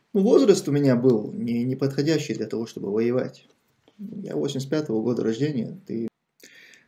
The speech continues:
даже если не брать во внимание войну,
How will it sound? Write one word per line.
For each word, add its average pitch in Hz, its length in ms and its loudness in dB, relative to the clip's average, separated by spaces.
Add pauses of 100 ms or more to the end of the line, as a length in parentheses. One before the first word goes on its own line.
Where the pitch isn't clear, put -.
(340)
даже 180 280 2
если 131 500 2
не 123 140 -2
брать 156 300 0
во 131 80 -2
внимание 139 460 0
войну, 135 520 4